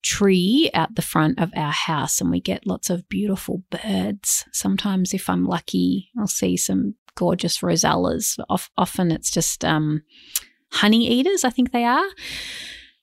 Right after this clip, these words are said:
Anyway, um, this isn't a bird show. <laughs> Let's get into it. So before we get into the meat and veg, I just wanted to let you know that if you are really enjoying the show, you love hanging out with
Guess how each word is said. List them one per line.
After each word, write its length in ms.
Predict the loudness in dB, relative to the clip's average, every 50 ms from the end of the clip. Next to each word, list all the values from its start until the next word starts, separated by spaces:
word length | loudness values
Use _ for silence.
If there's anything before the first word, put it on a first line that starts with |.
| _ _ -2 0
Anyway, 460 | 2 4 4 4 4 2 0 -4 -6 -2 0
um, 360 | 2 2 4 4 4 4 4
this 180 | 2 2 4 2
isn't 220 | 4 4 4 4
a 60 | 4
bird 280 | 4 4 4 4 4 2
show. 320 | 2 2 4 4 4 4 2 2 2 0 0 -2 -4 -6 -8 -10 -12 -14 -18 -20 -20 -20 -20 -20 _
<laughs> 800 | _ _ 0 0 0 _ 0 -2 -2 0 _ -2 -2 0 0 2
Let's 260 | 2 2 2 -2 -2
get 220 | 2 2 4 4 4
into 360 | 4 2 2 2 2 4 4
it. 460 | 4 4 4 2 0 -2 -6 -8 -8 _ _ -20 -18 -16 -16 -16 -16 -18 -20 -20 -20 _ _ _
So 300 | 2 4 4 4 4 2 2 0
before 280 | 0 2 4 4 4 6
we 100 | 6 4
get 140 | 4 4 4
into 240 | 4 4 4 4
the 100 | 4 4
meat 260 | 4 4 4 4 4 4
and 120 | 4 4
veg, 400 | 2 2 2 2 0 0 -2 0
I 100 | 0 2
just 200 | 2 2 0 0
wanted 220 | 0 0 0 0 2
to 100 | 2 4
let 160 | 4 4 4
you 180 | 2 0 0 2 2
know 500 | 4 4 4 4 2 0 -2 -2 -2 0
that 180 | 0 0 0 0 2
if 260 | 0 2 0 0 0
you 220 | 4 6 6 6 6
are 400 | 6 4 4 4 4 4 4 2 0 _ _ _ _ -2
really 520 | 0 4 4 6 6 6 6 4 4 4
enjoying 460 | 4 4 4 4 4 2 4 4 4 4
the 80 | 2
show, 340 | 2 4 4 4 4 4 2
you 440 | 2 2 0 0 0 0 2 4 4
love 260 | 4 6 4 4 2
hanging 380 | 2 2 4 4 4 4 4 2
out 180 | 2 2 2
with 160 | 0 0 -2